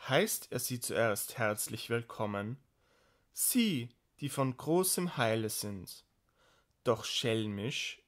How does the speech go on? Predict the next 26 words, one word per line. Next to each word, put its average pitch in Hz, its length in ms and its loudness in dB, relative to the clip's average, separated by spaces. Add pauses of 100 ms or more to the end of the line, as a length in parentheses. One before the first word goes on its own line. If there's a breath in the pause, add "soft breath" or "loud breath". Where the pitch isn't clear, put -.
tut 123 260 -4
er 110 140 2
dann 107 200 0
so, 110 560 -4 (540 loud breath)
als 156 280 6
wisse 214 280 6
er 131 180 8
gar 117 380 4
nicht, - 380 -4 (100)
weshalb 117 400 0
sie 110 160 -4
gekommen 117 480 -2
seien, 101 440 -4 (640 soft breath)
und 135 300 0
dass - 320 4 (100)
er 113 360 2
es - 240 -4
war, 101 500 0 (320)
der 113 140 2
sie 110 180 -4
durch 113 240 -2
die - 240 -10
Töne 107 560 -4 (200)
der 139 80 -2
Flöte 131 540 -4
rief. 101 360 -10